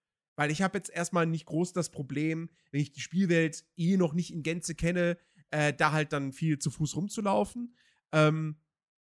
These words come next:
aber ich versteh komplett, wenn andere Leute sagen so, „Boah, nee, ich hab keinen Bock auf diese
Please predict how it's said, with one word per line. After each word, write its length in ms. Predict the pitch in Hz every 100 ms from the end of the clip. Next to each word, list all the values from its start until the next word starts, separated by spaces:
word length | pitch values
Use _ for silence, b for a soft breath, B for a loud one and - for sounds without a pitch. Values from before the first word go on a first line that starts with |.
| _ _ _ _
aber 580 | 147 143 147 147 135 147
ich 80 | -
versteh 260 | - - 165
komplett, 540 | 147 147 - 156 151
wenn 120 | 139
andere 380 | 139 151 151 139
Leute 300 | 135 139 135
sagen 260 | 123 123 120
so, 100 | 120
„Boah, 360 | - 151 160
nee, 200 | 160 156
ich 140 | 160 160
hab 80 |
keinen 180 | - 170
Bock 180 | 170 -
auf 100 | 170
diese 260 | 151 147